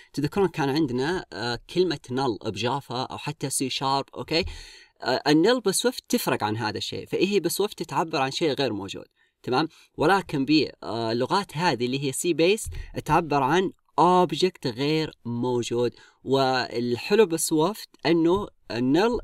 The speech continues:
ي-، ينفع أنها تكون جاية مع أي نوع بيانات كان، بينما اللغات الثانية تجي بس مع الكلاسات أو مع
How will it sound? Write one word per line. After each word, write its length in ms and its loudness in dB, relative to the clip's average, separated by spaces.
ي-، 140 -2
ينفع 380 8
أنها 180 2
تكون 340 2
جاية 240 -2
مع 180 -2
أي 200 4
نوع 220 0
بيانات 420 -2
كان، 200 -14
بينما 280 4
اللغات 340 0
الثانية 500 0
تجي 200 4
بس 240 -2
مع 320 -4
الكلاسات 680 -2
أو 180 0
مع 380 -2